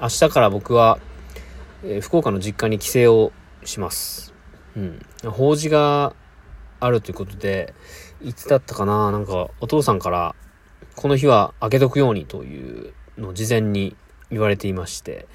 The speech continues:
えー、飛行機も確保して、まあ、結構二ヶ月、三ヶ月前ぐらいに飛行機取ったので、まあ、それぐらい、今年入ってだったかな？うん。なんか言われてたので、まあ、予定をそこの日には入れずに、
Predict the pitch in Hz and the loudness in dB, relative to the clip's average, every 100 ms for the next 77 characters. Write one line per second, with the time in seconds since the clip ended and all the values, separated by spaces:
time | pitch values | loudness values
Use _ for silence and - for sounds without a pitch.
0 | - - - - 98 87 - 110 92 90 | -20 -20 -20 -12 -10 -10 -4 -4 -4 -8
1 | 82 95 - - - - 64 - - _ | -10 -12 -12 -14 -12 -10 -10 -12 -20 _
2 | _ 120 101 123 - 113 113 139 131 131 | _ -12 -8 -8 -6 -6 -4 -4 -6 -6
3 | - 131 135 131 127 135 139 139 139 98 | -6 -6 -4 -4 -4 -2 -2 0 0 -2
4 | 87 78 - - _ _ - - 117 - | -4 -10 -16 -20 _ _ -18 -8 -6 -4
5 | 113 - 73 60 80 101 110 127 131 117 | -6 -6 -12 -12 -10 -10 -4 -2 0 -2
6 | - _ - - - _ 151 196 190 220 | -4 _ -20 -20 -20 _ -4 -4 -2 -2
7 | 277 - 117 104 98 101 98 92 - _ | -2 -4 -6 -6 -6 -6 -6 -10 -16 _
8 | 117 98 95 117 _ _ _ _ _ _ | -12 -10 -10 -14 _ _ _ _ _ _
9 | _ - - 143 131 113 135 131 98 82 | _ -20 -12 -4 0 6 6 6 -2 -4
10 | 117 - - - - - - - - - | -6 -8 -20 -20 -20 -20 -20 -20 -12 -4
11 | 104 101 113 110 107 104 104 - - - | -2 0 4 6 6 6 2 -2 -12 -8
12 | 113 123 127 110 - 156 143 98 110 110 | -2 0 0 -2 -2 0 2 2 2 2
13 | 101 101 98 98 | 0 -2 -2 -2